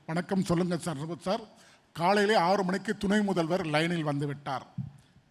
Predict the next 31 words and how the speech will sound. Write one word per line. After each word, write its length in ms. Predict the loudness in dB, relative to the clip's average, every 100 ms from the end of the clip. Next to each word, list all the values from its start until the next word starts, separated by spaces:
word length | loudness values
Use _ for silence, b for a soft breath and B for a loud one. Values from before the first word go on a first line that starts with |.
| _ -10
துணை 260 | -2 2 4
முதல்வர் 400 | 4 4 2 2
சென்னையோட 440 | 2 4 6 6
நிலவரம் 420 | 6 6 6 6 2
என்ன, 480 | 0 0 -2 -4 -10 b b -6
எங்கெங்கு 480 | -2 2 2 0
தண்ணி 280 | 2 2 2
தேங்கி 280 | 6 6 6
நிற்கின்றது, 500 | 2 0 0 0 0
என்ன 200 | 0 0
நிலவரம்?' 440 | 0 2 2 2
என்று 420 | 0 -2 -2 -2 -4
கேட்டறிந்தார். 600 | -6 -6 -6 -6 -6 -8 -12 B B B
இன்றைக்கு 300 | -8 -6 0
ஒன்பது 360 | 0 2 2
மணிக்கு 300 | 2 0 -2 -2
சென்னை 240 | 0 2
மாநகராட்சிக்கு 800 | 4 6 6 6 2 -2 -4 -4 -6 -10 b b b -4
கண்ட்ரோல் 400 | 0 0 4 2 4
ரூமுக்கு, 320 | 0 -2 -6
ஐ 140 | -4 -2
ட்ரிபிள் 320 | 0 0 0
சி 160 | 0 0
என்கின்ற 360 | 0 -2 -4
அந்த 160 | -6 -8
கண்ட்ரோல் 360 | -10 -8 -6 -6
ரூமுக்கு 400 | -6 -10 -10 -10
நேரடியாக 640 | -6 -2 -2 0 2 0 -2
கண்காணிப்பாக 580 | -4 -4 -4 -2 -4
வருகிறேன் 340 | -4 -4 -6 -6
என்று 200 | -6